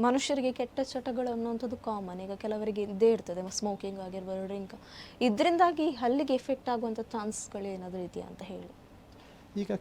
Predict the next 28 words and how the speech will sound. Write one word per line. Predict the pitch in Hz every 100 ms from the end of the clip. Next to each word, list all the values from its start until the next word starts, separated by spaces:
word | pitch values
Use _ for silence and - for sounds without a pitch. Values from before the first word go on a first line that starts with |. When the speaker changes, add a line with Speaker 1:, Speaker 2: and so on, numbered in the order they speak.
| -
Speaker 2:
ಕೆಲವು | - 196 226 240
ಚಟಗಳು, | 226 190 180 160 110 -
ಈಗ | 135 143 - - - - - 151
for |
example | 151 156 160 160
you | 160
can, | 175
ಆ, | 170 - - 165 - - -
categorize. | 175 165 175 151 110 139
ನಮ್ಗೆ |
Speaker 1:
ಹೌದು, | 139 139
Speaker 2:
ಯಾವ | 143 151
Speaker 1:
ಹೌದು, | 139
Speaker 2:
ಬೇರೆ | 151 160
ಬೇರೆ | 147
Speaker 1:
ಖಂಡಿತ, | 139 143 135
Speaker 2:
ಚಟ |
ಉಂಟು. | 143 135
Speaker 1:
ಖಂಡಿತ, | 117 139
Speaker 2:
ಈಗ | 147
Speaker 1:
ಹೌದು. | 208
Speaker 2:
ಕೆಲವು | 165 190
ಚಟಗಳು | 190 175 165 160 160
ಈಗ | 151
ಸ್ಮೋಕಿಂಗ್ | 165 - - 160 160 151 120
Speaker 1:
ಹೌದು. | - 202
Speaker 2:
ಇರ್ಬೋದು, | 143 127 123 120
ಈಗ | 127